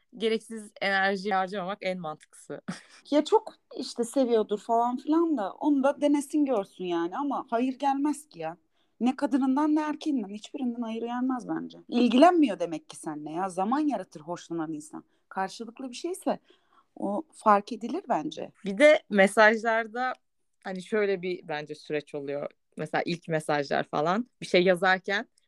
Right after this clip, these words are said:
Speaker 1: bütün kelimelerin sonu uzuyor böyle. "Hello, naber? <laughs> Nasılsın?" Ve bol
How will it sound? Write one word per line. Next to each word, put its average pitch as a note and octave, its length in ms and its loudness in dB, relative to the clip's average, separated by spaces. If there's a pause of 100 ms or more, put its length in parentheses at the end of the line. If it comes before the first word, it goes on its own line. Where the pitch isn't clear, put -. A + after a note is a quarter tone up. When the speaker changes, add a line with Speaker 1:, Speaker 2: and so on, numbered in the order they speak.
(100)
Speaker 1:
bütün A3+ 220 -4
kelimelerin G#3 800 -2
sonu G3+ 380 -4
uzuyor F3 400 0
böyle. C#3+ 380 -4 (760)
"Hello, G3+ 760 4 (600)
naber? F#3 720 0 (100)
<laughs> - 680 -10
Nasılsın?" G#3+ 1120 4 (380)
Ve F#3 160 2
bol F#3+ 240 8